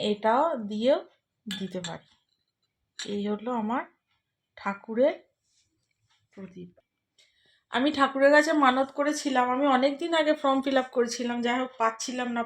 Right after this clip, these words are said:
পাচ্ছিলাম না। আমি ঠাকুর কাছে মানত করেছিলাম যে আমি যদি লক্ষ্মী ভাণ্ডারের টাকাটা তুমি যদি আমায় পাইয়ে দাও, তাহলে আগে তোমাকে আমি কিছু দেবো, দিয়ে তারপর আমি আমার নিজের জন্য যা কিছু খরচা বা সংসারে কিছু খরচা, যাই হোক আমি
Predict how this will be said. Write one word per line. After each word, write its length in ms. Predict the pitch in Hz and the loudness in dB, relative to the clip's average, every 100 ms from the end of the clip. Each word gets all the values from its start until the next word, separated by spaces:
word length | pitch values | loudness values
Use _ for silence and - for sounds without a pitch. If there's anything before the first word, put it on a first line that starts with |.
| 226 | -6
পাচ্ছিলাম 420 | 214 - 226 226 | -12 -12 -12 -10
না। 40 | 226 | -8
আমি 100 | 233 233 | -8 -8
ঠাকুর 240 | 214 240 233 | -12 -10 -8
কাছে 140 | 247 240 | -4 -2
মানত 220 | 220 214 - | -4 -6 -6
করেছিলাম 420 | 226 220 226 208 196 | -6 -4 -6 -8 -8
যে 80 | 208 220 - - - - | -8 -10 -12 -10 -10 -8
আমি 120 | 196 220 | -8 -2
যদি 140 | 233 240 233 | -2 0 -4
লক্ষ্মী 240 | 220 - 254 | -6 -8 -6
ভাণ্ডারের 340 | 247 240 240 | -6 -6 -6
টাকাটা 280 | 226 214 214 233 | -6 -6 -6 -8
তুমি 140 | 233 226 | -8 -6
যদি 120 | 233 240 | -6 -6
আমায় 180 | 240 240 | -6 -6
পাইয়ে 320 | 202 208 233 233 | -6 -4 -4 0
দাও, 140 | 262 349 - _ _ _ _ | 0 -2 -8 _ _ _ _
তাহলে 180 | 208 233 226 | -6 0 0
আগে 140 | 226 247 | -2 -6
তোমাকে 240 | 233 233 240 | -6 -6 -4
আমি 100 | 254 254 | -4 -6
কিছু 140 | 262 277 214 | -4 0 2
দেবো, 200 | 233 277 285 | 4 4 2
দিয়ে 140 | 277 285 247 | 0 2 4
তারপর 300 | 226 226 262 240 | 4 2 -2 0
আমি 160 | 254 381 - _ _ _ _ _ - | -2 -6 -12 _ _ _ _ _ -2
আমার 180 | 403 359 | 0 4
নিজের 220 | 285 262 233 | 4 2 0
জন্য 180 | 233 226 226 220 | 0 0 0 0
যা 80 | 214 220 | 0 -4
কিছু 180 | 208 247 | -12 -12
খরচা 360 | - 202 - 269 277 | -8 -10 -4 -4 0
বা 100 | 262 226 202 - - | 0 -2 -4 -10 -12
সংসারে 380 | 214 208 214 208 214 | -10 -8 -10 -10 -12
কিছু 140 | 214 220 | -14 -12
খরচা, 320 | 214 202 - 285 302 | -10 -10 -10 -8 2
যাই 160 | 381 349 | 4 4
হোক 120 | 269 233 | 4 0
আমি 140 | 220 | -4